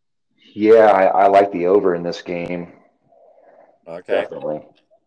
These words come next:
Speaker 2: All right. Well, there you go. We, we've now broken down to some extent next Thursday night's N F L game, even, people. So,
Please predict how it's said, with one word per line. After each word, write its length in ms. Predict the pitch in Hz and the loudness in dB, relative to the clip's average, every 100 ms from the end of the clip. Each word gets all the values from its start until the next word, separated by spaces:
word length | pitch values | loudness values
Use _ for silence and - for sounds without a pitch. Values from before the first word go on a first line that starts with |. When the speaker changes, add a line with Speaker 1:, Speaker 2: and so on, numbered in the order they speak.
| _ | _
Speaker 2:
All 180 | 90 90 | -18 -16
right. 280 | 95 98 95 | -14 -14 -16
Well, 200 | 98 92 | -12 -12
there 180 | 95 101 | -10 -10
you 140 | 101 95 | -12 -12
go. 180 | 101 | -12
We, 220 | 95 95 101 | -12 -16 -18
we've 280 | 104 110 95 | -16 -16 -16
now 240 | 107 113 | -12 -12
broken 440 | 107 110 110 113 101 | -8 -8 -10 -16 -18
down 480 | 104 107 107 110 98 | -16 -14 -16 -18 -20
to 120 | 95 | -20
some 220 | 110 101 | -20 -20
extent 400 | 101 _ 101 98 | -20 _ -20 -18
next 260 | 101 101 - | -20 -20 -16
Thursday 360 | 104 101 104 | -14 -14 -18
night's 280 | 95 101 90 | -18 -20 -20
N 140 | 101 104 | -20 -18
F 140 | 98 | -16
L 200 | 95 101 | -14 -14
game, 340 | 101 87 82 82 | -14 -20 -20 _
even, 220 | 82 80 | -20 -20
people. 380 | 73 82 92 85 | _ -20 -20 -20
So, 300 | - 85 82 | -18 -18 -18